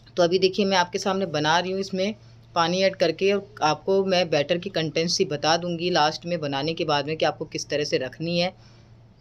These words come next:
तो फ्रेंड्स ये जो सब्ज़ी है इसको बोलते हैं बेसन पतोड़ा सब्ज़ी।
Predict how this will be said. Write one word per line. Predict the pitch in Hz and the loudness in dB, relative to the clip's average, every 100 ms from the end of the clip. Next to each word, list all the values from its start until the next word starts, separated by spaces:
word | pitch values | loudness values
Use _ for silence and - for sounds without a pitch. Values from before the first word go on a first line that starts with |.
| - - - - - - - | -20 -20 -20 -20 -20 -20 -10
तो | 175 | -6
फ्रेंड्स | 180 208 226 - | 2 2 2 0
ये | 175 208 | 4 4
जो | 233 240 | 6 4
सब्ज़ी | 233 175 147 220 214 | 2 -2 0 2 4
है | 202 208 | 4 4
इसको | 208 - 214 | -2 -2 -2
बोलते | 175 160 190 | 0 0 2
हैं | 190 | 0
बेसन | 185 160 160 185 - | 2 0 0 -4 -4
पतोड़ा | 147 156 151 | -2 0 0
सब्ज़ी। | 147 156 160 196 190 | 0 -4 -2 -2 -2